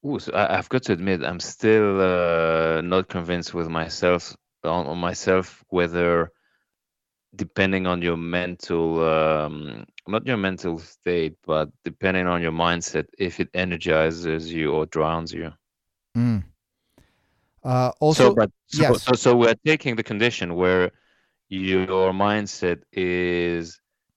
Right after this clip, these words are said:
Speaker 1: below, uh, below your average. So would sports actually,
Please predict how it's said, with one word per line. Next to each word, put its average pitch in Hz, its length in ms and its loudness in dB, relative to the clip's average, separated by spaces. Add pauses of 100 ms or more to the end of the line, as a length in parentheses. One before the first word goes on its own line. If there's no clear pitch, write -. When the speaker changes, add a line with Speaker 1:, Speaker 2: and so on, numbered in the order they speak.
(340)
Speaker 1:
below, 92 460 2
uh, 82 840 -2 (600)
below 101 220 2
your 92 240 2
average. 80 520 -2 (640)
So 87 260 -4
would 90 340 -2
sports - 680 -6
actually, 82 720 -6